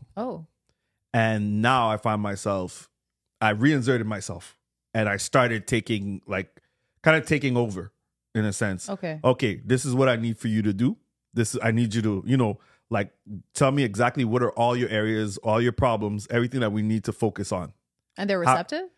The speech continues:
Speaker 2: Oh, yeah, ha-, no choice.
Speaker 1: Oh, okay,
Speaker 2: I
Speaker 1: then no
Speaker 2: didn't give a
Speaker 1: choice.
Speaker 2: choice.
Speaker 1: Okay, I understand.
Speaker 2: I didn't
Speaker 1: Okay.
Speaker 2: give a choice. So I put in the accountability on myself, but also on the person as well, right? But at the same time, like, that's why I, I guess kinda fucked up because I was like,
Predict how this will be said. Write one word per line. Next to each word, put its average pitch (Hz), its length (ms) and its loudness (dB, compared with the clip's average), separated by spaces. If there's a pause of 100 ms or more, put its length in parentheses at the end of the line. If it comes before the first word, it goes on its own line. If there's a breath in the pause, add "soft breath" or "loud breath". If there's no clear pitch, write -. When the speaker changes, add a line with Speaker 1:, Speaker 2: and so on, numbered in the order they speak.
(300)
Speaker 2:
Oh, 262 80 6
yeah, 226 200 2
ha-, 127 460 -2
no 135 220 2
choice. - 560 -2 (180)
Speaker 1:
Oh, 240 320 0
okay, - 200 2
Speaker 2:
I - 20 10
Speaker 1:
then 127 160 4
no 175 160 4
Speaker 2:
didn't 139 120 2
give 160 180 4
a 123 40 4
Speaker 1:
choice. - 20 -8
Speaker 2:
choice. 147 440 0
Speaker 1:
Okay, 202 220 -4
I 175 80 -2
understand. 185 460 -8
Speaker 2:
I 120 120 4
didn't 135 180 2
Speaker 1:
Okay. - 20 0
Speaker 2:
give 123 120 2
a 107 60 -6
choice. - 480 -10 (240)
So 113 460 2 (380)
I 131 140 6
put 160 300 2
in 147 80 0
the 131 80 2
accountability 110 600 0
on 98 120 0
myself, 117 540 0
but 117 160 -2
also 117 640 0 (680)
on 117 180 4
the 110 80 0
person 101 420 -2
as 87 140 -8
well, 71 240 -8
right? 101 200 -2 (500)
But 110 120 2
at 107 60 -2
the 107 60 -2
same 110 240 0
time, 120 320 2
like, 95 180 -6 (600)
that's 127 180 4
why 131 180 4
I, 104 260 -4
I 110 40 -2
guess 120 200 0
kinda 117 200 0
fucked 107 240 -2
up 123 120 0
because 104 160 -4
I 98 80 -2
was 101 100 -4
like, 92 180 -12